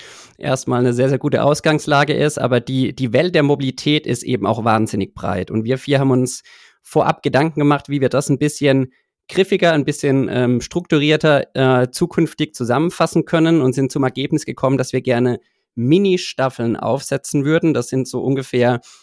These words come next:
vier Folgen je Themengebiet. Nehmen wir mal zum Beispiel das Thema Fokus Kunde oder auch das Thema rechtliche und politische Rahmenbedingungen, zu dem wir dann, ja, ungefähr vier Gäste einladen wollen, in vier Episoden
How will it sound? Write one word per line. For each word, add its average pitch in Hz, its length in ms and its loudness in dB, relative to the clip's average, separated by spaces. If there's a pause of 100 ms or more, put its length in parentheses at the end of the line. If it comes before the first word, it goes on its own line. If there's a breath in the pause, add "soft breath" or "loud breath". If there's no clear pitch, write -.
(180 soft breath)
vier 165 420 -2
Folgen 156 640 2
je 131 280 0
Themengebiet. 160 880 0
Nehmen 127 180 2
wir 131 80 2
mal 127 140 -2
zum 127 160 -6
Beispiel 117 320 -4
das 117 140 -6
Thema 117 420 0 (340 soft breath)
Fokus - 600 -2
Kunde 170 640 2
oder 123 280 0
auch 131 80 -4
das - 180 -8
Thema 123 340 2
rechtliche 120 580 -2
und 127 180 -6
politische 123 540 -4
Rahmenbedingungen, 147 1000 -2 (540 soft breath)
zu - 120 -8
dem 139 380 0
wir 147 220 0
dann, 143 400 2 (240)
ja, 101 260 0 (100)
ungefähr 170 440 2
vier 151 260 0
Gäste - 400 0
einladen 151 460 2
wollen, 147 260 4
in 123 140 -2
vier - 320 -2
Episoden 156 800 0